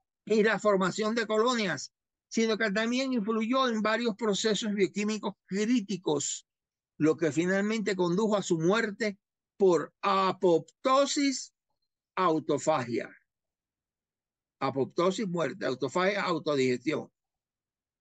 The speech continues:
Importante el concepto, se ratifica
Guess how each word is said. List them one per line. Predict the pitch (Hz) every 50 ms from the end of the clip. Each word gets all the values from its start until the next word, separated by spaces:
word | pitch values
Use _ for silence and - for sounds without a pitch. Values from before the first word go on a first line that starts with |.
| _ _ _ _ _ _ _ - _ _ _ _ _ _ _ _ _ _ _ -
Importante | 151 160 156 - 190 175 160 165 - 214 214 220 233 202 226 226
el | 214
concepto, | - - 214 202 190 - 233 220 180 - _ - -
se | - - 170 165
ratifica | 156 165 165 156 151 165 160 - 233 233 208 - 226 214 196